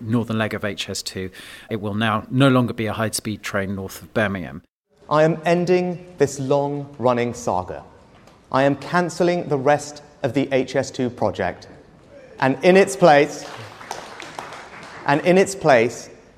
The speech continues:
Speaker 2: we will in-, we will reinvest every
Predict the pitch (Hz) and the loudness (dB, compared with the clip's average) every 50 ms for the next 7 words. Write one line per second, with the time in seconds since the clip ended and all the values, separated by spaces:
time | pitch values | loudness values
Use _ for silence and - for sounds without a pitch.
0 | _ _ - 117 151 170 170 185 190 196 190 185 165 - - - - - - 127 | _ _ -2 2 2 4 6 6 6 4 4 2 -2 -6 -10 -16 -20 -18 -8 -4
1 | 131 156 170 165 170 165 151 131 127 170 190 202 208 202 160 139 120 101 113 - | -2 -2 0 2 2 0 0 2 2 4 4 4 4 2 4 4 4 4 2 -2
2 | - - - - - - - _ _ _ - _ _ - _ 170 175 185 185 160 | -8 -16 -18 -18 -20 -20 -20 _ _ _ -20 _ _ -4 _ 6 6 6 6 4
3 | - - 180 196 196 196 202 196 | -2 2 4 4 4 4 0 -4